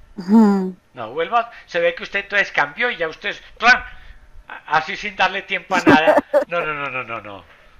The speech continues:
Speaker 2: No, vuelva a recordar. ¿Cuáles fueron sus armas en la conquista?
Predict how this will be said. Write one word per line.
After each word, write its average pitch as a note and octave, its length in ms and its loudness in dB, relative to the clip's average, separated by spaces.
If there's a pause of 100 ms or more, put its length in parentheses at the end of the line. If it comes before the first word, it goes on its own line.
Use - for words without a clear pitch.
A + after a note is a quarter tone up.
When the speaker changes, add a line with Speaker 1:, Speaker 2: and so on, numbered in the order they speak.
(600)
Speaker 2:
No, A#2+ 180 -12
vuelva D3 260 -4
a A3+ 40 0
recordar. A#3 600 -6 (2750)
¿Cuáles F3+ 320 0
fueron G3+ 280 -6
sus F3 280 -12
armas G3+ 400 0
en F3+ 100 -8
la D3 160 -4
conquista? C3 640 -12